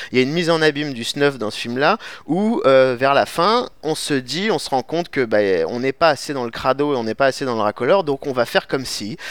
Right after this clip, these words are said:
on va faire comme si le film était fini, et, euh, on va prendre du recul, c'est-à-dire que la caméra se recule et on voit la, la, on voit les coulisses du film, c'est-à-dire qu'on nous, on nous fait croire qu'on est encore dans le film mais que ce, le tournage est fini, donc on voit le réalisateur qui parle avec, euh, l'actrice principale. Alors,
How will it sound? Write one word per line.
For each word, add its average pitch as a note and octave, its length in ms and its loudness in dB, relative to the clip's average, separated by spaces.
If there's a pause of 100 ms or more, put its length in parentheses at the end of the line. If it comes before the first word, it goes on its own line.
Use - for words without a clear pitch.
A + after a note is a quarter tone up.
(260)
on C3+ 60 -2
va C3+ 60 -2
faire - 140 -2
comme E3 160 -4
si - 100 -4
le E3+ 80 -4
film F3 220 -2
était C#3 180 -4
fini, B2+ 460 -4 (440)
et, A3 460 2
euh, F3+ 340 6
on E3 60 -2
va E3+ 140 4
prendre A3 180 -2
du D#3+ 100 -4
recul, D3 360 -6
c'est-à-dire C#3 300 0
que - 60 -16
la D#3 60 4
caméra D#3 360 0
se - 120 -8
recule - 260 -6
et G3 60 4
on D3+ 140 2
voit E3 400 2 (100)
la, C3 360 4
la, A2+ 580 2
on G#2 80 -6
voit B2 220 0
les A#2 120 -2
coulisses - 480 -6
du G#2 100 -12
film, F#2+ 320 -8
c'est-à-dire A#2 220 -6
qu'on B2+ 120 -6
nous, A2+ 120 -6 (120)
on B2 120 -6
nous B2+ 120 -4
fait C#3+ 160 -2
croire - 320 -2
qu'on A#2+ 120 -8
est A#2 60 -4
encore C3 260 0
dans C3+ 100 0
le C3+ 60 -4
film D3 240 -8
mais A#2+ 120 -2
que - 60 -8
ce, A#2+ 100 -4
le A2 140 -6
tournage A2+ 300 -4
est - 40 -12
fini, B2+ 260 -6
donc G3 160 -4
on D3 80 0
voit D3 140 2
le C#3+ 60 2
réalisateur C3 600 2 (300)
qui - 140 -8
parle C#3 200 2
avec, A2+ 300 0
euh, A2+ 80 0
l'actrice A2 340 -2
principale. - 520 -2
Alors, A2 300 2